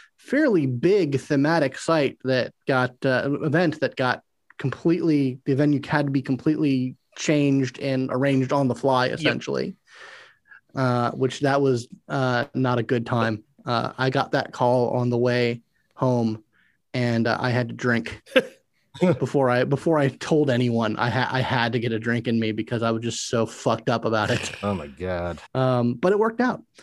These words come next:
Speaker 1: Uh, so yeah, that site is, is probably the biggest headache in terms of logistics.
Speaker 3: Where are people going to sit down?
Speaker 2: 'Cause larping is obviously not like table, like, you
Speaker 1: Mm-hmm.
Speaker 2: can't just be around a table doing it. The whole point of larping is to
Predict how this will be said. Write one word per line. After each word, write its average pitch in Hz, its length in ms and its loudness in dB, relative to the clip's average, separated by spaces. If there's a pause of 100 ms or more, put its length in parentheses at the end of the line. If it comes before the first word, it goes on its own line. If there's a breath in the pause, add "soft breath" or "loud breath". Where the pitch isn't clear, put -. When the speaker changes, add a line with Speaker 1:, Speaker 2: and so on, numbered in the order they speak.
(240 soft breath)
Speaker 1:
Uh, 151 320 2
so 202 140 2
yeah, 196 260 2
that 165 360 0
site 233 440 0
is, 170 600 2
is 147 120 -4
probably 175 440 2
the 139 100 2
biggest 139 400 0
headache 123 560 0
in 120 100 -4
terms 123 300 -2
of 113 160 -4
logistics. 117 680 -4
Speaker 3:
Where 170 320 0
are 113 200 2
people 90 300 -8
going 90 240 -2
to 87 60 0
sit 85 260 -6
down? 73 460 -10 (180)
Speaker 2:
'Cause 135 180 -4
larping 165 500 2
is 127 280 -4
obviously 135 540 -2 (240 soft breath)
not 123 400 -4
like 127 260 0
table, 127 440 -2
like, 131 160 -2
you 139 140 0
Speaker 1:
Mm-hmm. - 20 2
Speaker 2:
can't 139 240 2
just 127 180 -4
be 139 120 -2
around 120 260 2
a - 20 -6
table 120 320 -2
doing 120 340 -4
it. 113 180 -6 (280 loud breath)
The 123 100 -2
whole 127 120 0
point 147 260 2
of 131 60 0
larping 131 420 0
is 110 120 -8
to 113 180 -6